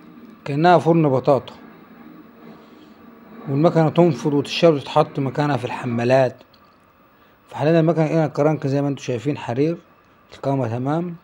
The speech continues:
هي كسرت تروس تقسيمة قدام.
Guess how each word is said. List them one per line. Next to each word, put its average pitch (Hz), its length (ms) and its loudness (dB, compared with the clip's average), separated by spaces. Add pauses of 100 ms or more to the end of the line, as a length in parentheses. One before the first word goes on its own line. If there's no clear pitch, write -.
(880)
هي 147 220 0
كسرت 131 480 -2 (100)
تروس 143 320 0
تقسيمة - 600 -2
قدام. 170 500 0